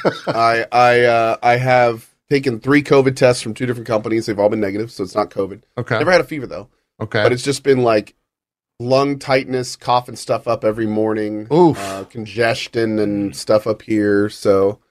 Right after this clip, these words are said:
Speaker 1: Not a good,
Speaker 2: Chat-
Speaker 1: uh, good time.
Speaker 2: Uh, doc-, Doctor Chat is convinced that it's, uh, walking pneumonia.
Speaker 1: It
Speaker 2: So,
Speaker 1: could be.
Speaker 2: you know,
Speaker 1: It
Speaker 2: but,
Speaker 1: could
Speaker 2: or
Speaker 1: be.
Speaker 2: I, could be, whatever.
Speaker 1: You should go to a doctor.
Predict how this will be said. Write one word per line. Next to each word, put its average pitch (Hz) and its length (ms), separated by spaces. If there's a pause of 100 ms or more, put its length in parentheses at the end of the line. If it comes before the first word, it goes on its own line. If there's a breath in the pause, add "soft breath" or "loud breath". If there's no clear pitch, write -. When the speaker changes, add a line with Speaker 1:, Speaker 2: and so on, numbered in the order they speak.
(240)
Speaker 1:
Not 117 240
a 156 40
good, 127 320
Speaker 2:
Chat- 135 240
Speaker 1:
uh, 113 220 (460)
good 107 160
time. 107 160
Speaker 2:
Uh, 123 140 (220)
doc-, 156 320
Doctor 147 360
Chat 131 460 (100)
is 117 160
convinced 113 420
that 110 80
it's, 107 300
uh, 101 340
walking 113 440
pneumonia. 107 680 (640)
Speaker 1:
It 151 160
Speaker 2:
So, 170 200
Speaker 1:
could - 20
be. 131 180
Speaker 2:
you 127 320
know, 95 160 (580)
Speaker 1:
It 87 100
Speaker 2:
but, 95 180
Speaker 1:
could 127 120
Speaker 2:
or 117 60
Speaker 1:
be. 139 100
Speaker 2:
I, 127 120 (400)
could - 80
be, 85 240
whatever. 78 240
Speaker 1:
You 131 40
should 131 160
go 160 120
to 170 120
a 160 60
doctor. 147 460